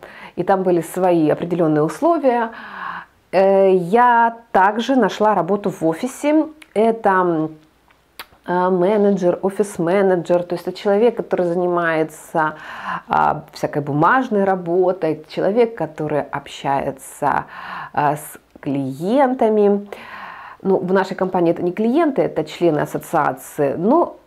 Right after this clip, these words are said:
это человек, которому нужен язык. Французский, в-, потому что мы в Квебеке, ну и, м, английский, ну, английский постольку-поскольку.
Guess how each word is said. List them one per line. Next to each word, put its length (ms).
это 180
человек, 400
которому 480
нужен 300
язык. 500
Французский, 800
в-, 220
потому 300
что 160
мы 80
в 100
Квебеке, 600
ну 260
и, 400
м, 240
английский, 880
ну, 120
английский 420
постольку-поскольку. 1080